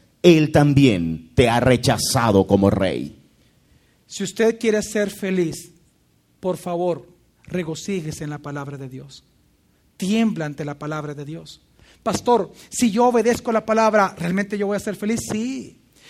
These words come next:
Speaker 2: Entienda que dice la Biblia que los mandamientos de Dios no son, ¿qué? Gravosos, no son difíciles.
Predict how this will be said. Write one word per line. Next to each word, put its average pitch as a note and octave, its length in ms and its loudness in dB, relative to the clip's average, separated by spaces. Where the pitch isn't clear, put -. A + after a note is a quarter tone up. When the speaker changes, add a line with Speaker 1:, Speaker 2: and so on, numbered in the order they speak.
Speaker 2:
Entienda B3 500 2
que B3+ 120 -4
dice B3 160 -2
la B3 120 4
Biblia A3 440 2
que A3+ 100 0
los G#3+ 140 2
mandamientos A3 640 0
de G#3+ 100 2
Dios C4+ 440 2
no A3 300 2
son, B3+ 300 2
¿qué? F#3+ 520 -2
Gravosos, G#3+ 960 -2
no G3+ 140 -6
son A#3 300 -6
difíciles. G#3+ 1040 -8